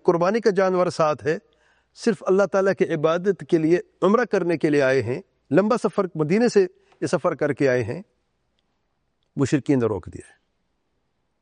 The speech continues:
کہ نہیں کرو گے۔ صلح کی شرطوں میں سے یہ تھا کہ اس سال میں تم واپس چلو جاؤ گے، عمرہ نہیں کرے ہوئے، اگلے سال تم آ کے عمرہ کر لو۔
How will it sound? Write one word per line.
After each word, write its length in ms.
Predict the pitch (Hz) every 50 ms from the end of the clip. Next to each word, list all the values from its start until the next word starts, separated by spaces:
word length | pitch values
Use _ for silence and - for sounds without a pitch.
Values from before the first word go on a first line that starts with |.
| _ _ _ _
کہ 80 | 143 151
نہیں 120 | 175 165
کرو 240 | 135 135 113 107 98
گے۔ 120 | 90 90 85 - _ _ _ _ _ _ _ _ _ _ _ _ _ _ _ _ _ _ _ _ _ _ _ _ _ _ _ _ -
صلح 280 | - - 175 170 175 175
کی 180 | 156 170 165
شرطوں 300 | - - 160 139 - 170
میں 120 | 165 170 151
سے 120 | - 170
یہ 60 | 160
تھا 140 | 147 - 170
کہ 240 | - - 170 165 165 - - _ _ _ _ _
اس 120 | 196 190
سال 240 | - - 214 185 180
میں 80 | 190 180
تم 140 | 170 165 160
واپس 300 | 165 165 - 202 - -
چلو 160 | 208 190 185
جاؤ 180 | 160 180 180
گے، 80 | 180 190
عمرہ 220 | 175 170 170 170
نہیں 100 | 170 196
کرے 200 | 180 - 180 175
ہوئے، 180 | 170 170 202 208 -
اگلے 240 | 190 170 202 208 165
سال 200 | - 180 160 151
تم 180 | - 151 147
آ 60 | 135
کے 120 | 131 - 139
عمرہ 180 | 135 123 123
کر 140 | 104 - 95
لو۔ 120 | 87 82